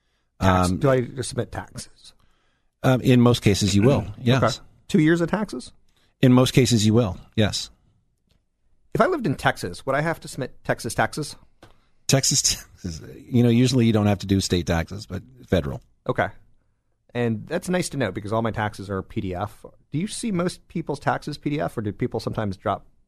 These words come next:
Speaker 2: I've seen so,
Speaker 1: Printouts.
Speaker 2: most people, to be honest with you, send me one P D F of one year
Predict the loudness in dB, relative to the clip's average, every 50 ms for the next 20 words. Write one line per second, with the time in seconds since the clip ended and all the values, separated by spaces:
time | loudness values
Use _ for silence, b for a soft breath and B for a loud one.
0 | _ -20 -20 _ _ _ _ _ _ _ 0 2 2 2 2 4 4 4 4 4
1 | 4 2 4 2 2 2 4 4 4 4 2 2 2 2 2 4 2 2 2 2
2 | 0 0 0 2 2 2 2 4 4 4 2 2 2 0 2 2 0 2 2 2
3 | 4 4 4 4 4 2 2 2 2 2 2 2 2 0 -2 -2 0 2 2 2
4 | 4 4 2 2 0